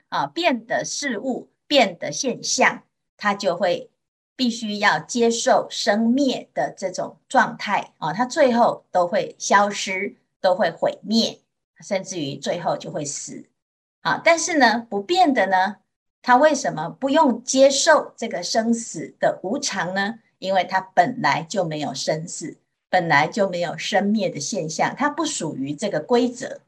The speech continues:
好，那我们就可以看到呢，诶，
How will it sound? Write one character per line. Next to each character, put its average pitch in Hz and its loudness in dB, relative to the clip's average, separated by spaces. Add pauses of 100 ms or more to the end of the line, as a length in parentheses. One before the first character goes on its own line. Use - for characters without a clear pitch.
(580)
好， 170 4
那 320 4
我 302 4
们 202 4
就 302 -2
可 269 0
以 180 4
看 233 0
到 226 6
呢， 160 -4 (280)
诶， 233 -6